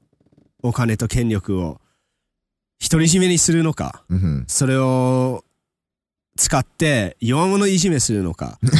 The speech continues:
Speaker 1: だからいろいろタイプがいます。
Speaker 2: うん。
Speaker 1: でも、それで人を助けるっていう決断をするファイターは僕本当にリスペクトしてます。
Speaker 2: うん。
Speaker 1: で、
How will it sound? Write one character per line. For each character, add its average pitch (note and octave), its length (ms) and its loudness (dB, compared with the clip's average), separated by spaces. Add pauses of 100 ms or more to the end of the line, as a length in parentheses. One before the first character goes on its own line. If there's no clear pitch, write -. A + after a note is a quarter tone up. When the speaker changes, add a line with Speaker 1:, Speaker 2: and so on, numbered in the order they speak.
(300)
Speaker 1:
だ G3 140 2
か F#3+ 120 0
ら G#3 40 4
い F#3 160 0
ろ A3 140 4
い A#3+ 40 4
ろ A#3 100 2
タ A#3 160 2
イ A#3 40 2
プ A3+ 120 -2
が E3 100 2
い D3+ 80 2
ま D3 120 0
す。 E2 320 -2 (200)
Speaker 2:
う C3+ 60 2
ん。 G#2 560 0
Speaker 1:
で F#3 120 -2
も、 F#3 440 0 (460)
そ F#3 120 0
れ F#3+ 100 2
で F#3+ 60 0
人 G3+ 240 -2
を F#3+ 100 0
助 - 300 0
け - 20 0
る D#3+ 100 0
っ - 20 -4
て - 180 -6
い G#2 80 0
う G2+ 40 -2
決 A#2 240 -2
断 G#2 140 0
を G#2 40 -2
す G#2 120 -4
る G2 80 -2
フ - 120 -4
ァ G2+ 80 0
イ - 20 -6
タ F2+ 100 -4
ー - 20 -2
は E2+ 40 -2
僕 F2+ 180 -6
本 F3 260 0
当 F3 160 -2
に A#2+ 420 -2 (540)
リ A#2 80 0
ス - 100 0
ペ G#2+ 120 0
ク - 80 -12
ト D#2+ 100 -6
し - 100 -8
て - 60 -12
ま - 140 -18
す。 - 80 -4
Speaker 2:
う G2+ 40 0
ん。 D#2+ 880 0
Speaker 1:
で、 B2+ 440 0